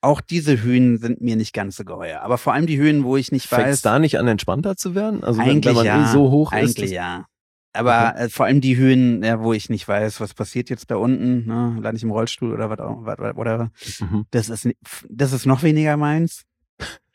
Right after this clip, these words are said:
Speaker 1: Ja, ich erinnere mich an eine Situation. Vielleicht habe ich die
Speaker 2: Komisch.
Speaker 1: schon mal erzählt. Ich weiß es gar nicht. Äh, ist immer meine Standarderzählung, wenn ich über Höhen spreche. Da war ich auf dem C N Tower in Toronto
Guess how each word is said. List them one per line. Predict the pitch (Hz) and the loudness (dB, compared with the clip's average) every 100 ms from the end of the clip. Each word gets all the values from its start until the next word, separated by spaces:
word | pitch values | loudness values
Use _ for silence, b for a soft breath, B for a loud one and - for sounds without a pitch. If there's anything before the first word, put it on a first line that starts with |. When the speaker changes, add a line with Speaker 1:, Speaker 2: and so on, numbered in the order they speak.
| _ - | _ -6
Speaker 1:
Ja, | 120 110 117 | 0 2 4
ich | 127 | 4
erinnere | 135 165 | 4 4
mich | 160 - | 4 4
an | 139 | 2
eine | 123 143 | 4 4
Situation. | 131 127 113 135 131 117 95 | 4 0 0 2 2 2 0
Vielleicht | - - - - | -14 -6 -6 2
habe | 135 | 2
ich | 120 | 4
die | |
Speaker 2:
Komisch. | - | 2
Speaker 1:
schon | - | 2
mal | 127 | 2
erzählt. | 107 - 139 110 - _ | 0 -2 0 0 -6 _
Ich | - | -2
weiß | 120 | -2
es | 113 | 0
gar | 98 | -4
nicht. | 98 - b b b b b - | -8 -10 b b b b b -8
Äh, | 117 113 107 104 107 | -2 0 0 0 -2
ist | 110 | -4
immer | 117 113 | -2 0
meine | 113 107 | 0 -2
Standarderzählung, | - 123 123 113 - 117 117 110 | -2 -2 -2 -4 -4 -2 0 0
wenn | 110 | -2
ich | 107 - | -4 -8
über | - 110 101 | -10 -6 -2
Höhen | 113 127 | 0 0
spreche. | - - 101 | -2 -6 -4
Da | 98 | -2
war | 104 110 | -2 -2
ich | 107 | -4
auf | 113 | -4
dem | 113 | -4
C | - - | -4 -4
N | 127 | -4
Tower | - 143 135 104 | -2 0 2 0
in | 113 | -2
Toronto | 117 101 117 151 170 | -4 0 0 0 -2